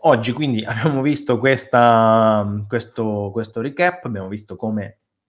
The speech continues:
come vedo in questo momento anche, anche gli indici, sto appunto valutando la sterlina, sto aspettando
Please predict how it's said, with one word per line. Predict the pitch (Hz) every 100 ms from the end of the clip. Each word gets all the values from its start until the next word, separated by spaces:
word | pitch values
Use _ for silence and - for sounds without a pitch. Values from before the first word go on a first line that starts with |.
| _
come | 113 110
vedo | 120 113
in |
questo | 104 104 107
momento | 101 101 104 101
anche, | 101 104 104 95 92
anche | 92 95 123
gli | 107
indici, | 131 143 107 101 92
sto | - 104 98
appunto | - 107 101 92
valutando | 117 120 110 117 110 107 104 95 -
la | 110
sterlina, | 104 - 101 117 135 107 95 90
sto | _
aspettando | - - _ - 120 113 104 95